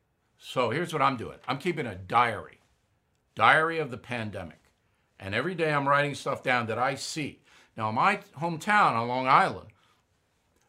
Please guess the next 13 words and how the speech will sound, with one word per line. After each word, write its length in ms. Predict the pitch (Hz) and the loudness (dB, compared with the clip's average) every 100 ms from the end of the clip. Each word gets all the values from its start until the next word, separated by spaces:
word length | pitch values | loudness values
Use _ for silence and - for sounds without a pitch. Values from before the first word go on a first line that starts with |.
| _ | _
people 240 | - 180 185 | -2 0 0
have 60 | |
been 100 | 160 | -2
good. 220 | 160 185 - _ _ _ _ _ _ _ _ _ _ | -2 -2 -4 _ _ _ _ _ _ _ _ _ _
Not 200 | 147 170 | -2 -2
too 120 | 185 | -2
many 240 | 180 170 156 | 0 0 0
nuts. 420 | 170 - - - _ _ _ _ _ _ | -2 -2 -8 -18 _ _ _ _ _ _
However, 800 | - 160 156 143 127 123 180 233 - _ _ _ _ _ _ _ _ _ - | -10 -2 0 2 0 2 0 -2 -10 _ _ _ _ _ _ _ _ _ -16
some 760 | - 156 156 156 160 165 175 _ _ _ _ _ _ _ _ - | -8 -2 0 -2 -6 -14 -18 _ _ _ _ _ _ _ _ -6
Americans 560 | 117 120 135 175 175 | -2 -2 -2 -6 -10
are 160 | 214 190 | -8 -8
misbehaving. 540 | 120 - 82 76 - | -10 -12 -16 -16 -20